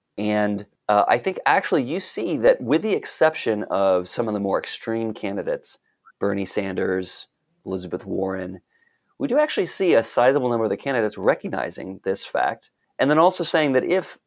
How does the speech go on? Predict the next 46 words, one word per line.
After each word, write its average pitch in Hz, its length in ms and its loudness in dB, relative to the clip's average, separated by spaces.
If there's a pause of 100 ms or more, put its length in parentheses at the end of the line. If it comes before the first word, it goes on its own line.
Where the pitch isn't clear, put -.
(160)
the 131 80 -6
problems 147 800 2
are 110 340 6
ones 104 420 -2
that - 140 -8
states 127 280 -2
and - 60 -6
localities 165 420 -4
need 95 120 -6
to - 80 -10
tackle, - 640 -8 (400)
number 127 160 0
one, 135 480 2
they 120 180 4
need 151 140 6
to 110 80 2
tackle 147 440 4
them 85 260 -2
by 104 120 2
reforming 95 420 -2
land 87 180 -2
use 90 120 -8
regulations. 98 460 -4
And 185 40 -6
number 196 180 0
two, 160 480 2 (480)
we 139 80 -2
need 160 100 0
to 151 100 2
be 127 280 4
able 135 220 0
to 107 640 2
encourage - 680 -2
the 95 80 -6
lo-, 98 180 2 (160)
the 80 220 0
national 107 500 -6
government, - 360 -10
federal 147 260 -2
government, 65 360 -6 (160)
to 113 600 4 (340)
at 120 180 2
least 143 480 2
have 123 400 4
the 101 120 4
right, 107 440 4